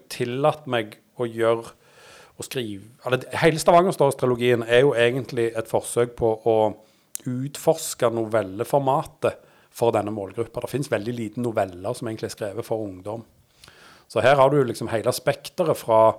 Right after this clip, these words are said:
<clears throat> veldig poetiske noveller, så, og med klare sånne,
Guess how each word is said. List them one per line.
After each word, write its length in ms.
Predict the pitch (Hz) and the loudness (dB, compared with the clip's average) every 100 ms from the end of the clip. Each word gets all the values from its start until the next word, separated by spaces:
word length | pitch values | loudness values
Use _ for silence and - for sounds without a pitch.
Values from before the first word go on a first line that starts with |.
| - - - - - - _ | -4 -20 -20 -20 -20 -20 _
<clears throat> 600 | 160 - - 226 156 120 | -4 -4 2 4 4 4
veldig 180 | 113 113 | 4 2
poetiske 540 | - 117 113 143 - 156 143 139 131 127 | 2 2 2 -4 0 4 4 2 -2 -2
noveller, 460 | 147 160 175 220 - | 4 6 6 2 -2
så, 220 | - 135 | -4 -2
og 240 | 123 123 | 0 0
med 220 | 120 120 117 - | 2 0 -2 2
klare 460 | 123 101 95 117 | 2 2 0 0
sånne, 280 | 120 104 110 | 0 -2 -2